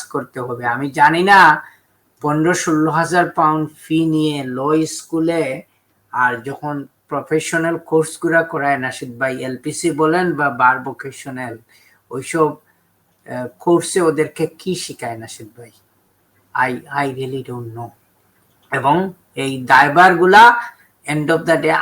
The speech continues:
আমাদের মতো মানুষকে ওরা ছাপাই দেয়, তখন আমরা মিনিমাম স্যালারিও দিতে হয় to start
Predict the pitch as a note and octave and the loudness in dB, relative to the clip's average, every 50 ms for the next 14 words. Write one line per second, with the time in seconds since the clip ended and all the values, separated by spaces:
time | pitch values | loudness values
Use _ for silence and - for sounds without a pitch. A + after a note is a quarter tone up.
0 | - C#3 C3 C3+ C#3+ D3+ D3 E3 E3 E3+ E3 E3 E3 - D#3+ D#3+ D#3+ C#3+ C#3 C#3+ | 2 2 4 4 2 2 2 0 -2 -2 -2 -4 -2 -2 0 0 0 0 0 -2
1 | C#3+ C#3 - - - D#3 D3+ D3 C#3+ C3+ C3+ C3 - - - C3 - - C3+ C3 | -6 -8 -10 -4 -2 0 0 2 2 0 0 0 -2 -6 -10 -8 -6 -4 -6 -4
2 | B2+ A#2+ B2 A#2+ A#2 - - A#2+ A#2 - C3 B2+ C3 B2+ B2+ C#3 D3+ E3+ F#3 G3 | -6 -8 -8 -8 -8 -8 -10 -10 -8 -8 -6 -4 -2 -2 -2 -2 0 4 6 8
3 | F#3+ E3+ D#3+ E3+ - - - - _ _ _ _ _ _ _ _ _ _ _ - | 8 8 8 6 4 0 -6 -16 _ _ _ _ _ _ _ _ _ _ _ -14
4 | C3 C#3 D3 D3+ D#3+ E3 E3+ F3+ F#3+ G3+ G#3+ G#3 - - G3+ F3+ F3+ F#3 F#3 F#3 | -10 -6 -2 0 0 0 2 4 4 4 4 2 0 -2 0 4 6 6 6 6
5 | G#3 A3+ A#3 A#3 G3 G#3 F#3+ - - G3+ G3 - G4+ G4 A4+ A#4+ - - - _ | 8 8 8 8 8 4 -2 -2 -2 0 2 2 4 4 4 4 0 -2 -8 _
6 | _ _ _ _ _ _ - E3+ - - - - - F#3 F3+ F#3 F#3 | _ _ _ _ _ _ -10 -10 -8 -8 -8 0 4 6 6 6 6